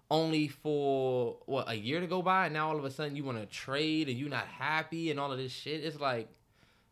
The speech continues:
oh, nah, like, I wouldn't respect it as a Jets fan. And honestly, I just feel like whenever a player go from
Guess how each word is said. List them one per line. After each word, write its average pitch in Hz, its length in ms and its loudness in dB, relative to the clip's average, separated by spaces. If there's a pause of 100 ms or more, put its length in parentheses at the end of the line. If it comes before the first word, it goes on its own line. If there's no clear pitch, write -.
(640)
oh, 160 240 6
nah, 123 280 0
like, 113 180 -2
I 160 140 12
wouldn't 151 220 6
respect 123 320 0
it 117 200 0
as 123 140 2
a 117 80 2
Jets 120 320 0
fan. 107 360 -6
And 123 180 -2
honestly, 156 400 0
I 156 60 0
just 135 160 -8
feel 143 140 0
like 127 200 0 (640)
whenever 214 300 2
a 185 80 2
player 156 260 0
go 131 180 0
from 107 360 -8